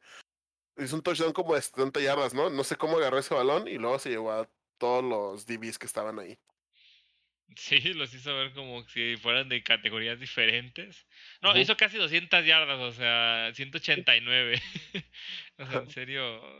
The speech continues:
Speaker 2: ah, de-, creo que entró por, justamente en Next Man Up porque todo el mundo esperaba que Ayuk fuera, eh, titular. Creo que no
Speaker 1: Ajá.
Speaker 2: jugó el partido,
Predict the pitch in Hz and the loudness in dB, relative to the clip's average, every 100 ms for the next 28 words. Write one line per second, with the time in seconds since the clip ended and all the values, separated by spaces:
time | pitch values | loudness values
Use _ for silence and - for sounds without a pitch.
0 | 73 143 - _ - 156 165 151 - 160 | -20 -20 -20 _ -12 -10 2 2 4 2
1 | 170 196 170 - 185 - 156 156 160 151 | 6 4 4 4 4 4 0 0 -2 0
2 | 170 156 160 156 143 156 175 - 147 127 | 2 4 4 4 2 -6 -8 -6 -4 -4
3 | 139 143 147 139 139 147 123 113 127 - | -6 -8 -4 4 4 6 4 4 0 0
4 | 135 131 127 107 104 - - - - - | 2 4 4 2 -2 -8 -16 -18 -20 -6
5 | 120 151 139 139 156 151 151 147 113 131 | 6 6 6 0 2 2 2 0 4 4
6 | 170 120 - 120 135 | 4 0 0 -2 -4